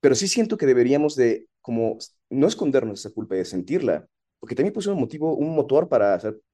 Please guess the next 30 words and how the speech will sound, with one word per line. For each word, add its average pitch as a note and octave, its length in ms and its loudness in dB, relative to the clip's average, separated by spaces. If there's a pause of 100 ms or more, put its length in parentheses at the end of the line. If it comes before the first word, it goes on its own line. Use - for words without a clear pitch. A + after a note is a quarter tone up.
(140)
algún B2+ 160 2
tipo C3 160 2
de A2+ 60 8
política. A2 560 -6
Yo B2+ 100 2
pienso A#2+ 240 -4
que C3+ 80 -6
esta, A#2 520 4 (100)
este B2 240 2
trabajo A#2+ 300 -2
político A2+ 340 -8
puede A#2 160 0
tomar A2+ 220 -2
muchísimas A2+ 500 -4
formas. - 640 -8
Puede F#2 260 -2
ser, G#2 440 -6 (180)
por F#2 120 -8
supuesto, B2 600 0
¿no? G#2 340 -6 (480)
Eh, E2+ 280 -6
hacer G2 180 -6
activismo F#2 360 -8
en F2 60 -4
la D#2 60 -8
calle, A#2 480 2 (220)
puede G2+ 180 -2
ser G#2 460 0
trabajo F#2+ 240 -2
humanitario, G#2 640 -2